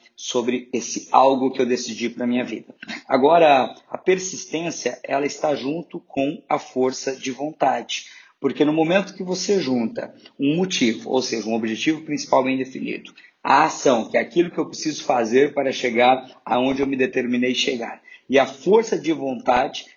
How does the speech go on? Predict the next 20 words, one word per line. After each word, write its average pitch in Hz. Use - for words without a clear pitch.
é 143
o 143
que 143
nós 143
chamamos 123
de 120
persistência. 117
Quando 131
essas 135
três 180
se 165
unem, 139
nós 135
temos 131
persistência. -
Então, 180
que 196
nós 202
possamos 196
pensar, 143